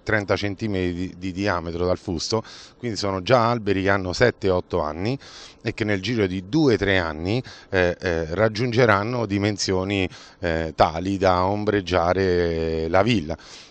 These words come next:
Però ricordo un'altra cosa, eh, noi abbiamo in questo intervento, eh, necessario, abbiamo detto, eh, eseguito il taglio, l'abbattimento di circa cinquanta alberi, perché poi in corso d'opera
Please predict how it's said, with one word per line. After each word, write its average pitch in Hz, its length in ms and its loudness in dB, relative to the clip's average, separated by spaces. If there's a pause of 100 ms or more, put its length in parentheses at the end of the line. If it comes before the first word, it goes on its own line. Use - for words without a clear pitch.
Però 175 220 4
ricordo 127 400 0
un'altra 127 420 2
cosa, 98 480 2 (400)
eh, 101 320 4
noi 156 240 2
abbiamo 113 500 4
in 117 180 -4
questo 127 320 0
intervento, 113 880 2
eh, 92 100 -4
necessario, 92 840 4
abbiamo 90 340 -2
detto, 95 420 -2 (340)
eh, 87 300 2
eseguito 110 540 -2
il 104 160 -2
taglio, 120 320 4
l'abbattimento 101 720 0
di 92 140 0
circa 113 360 2
cinquanta 95 500 4
alberi, 87 340 2
perché 98 320 -2
poi 113 160 2
in 104 60 -6
corso 104 340 -2
d'opera 98 420 6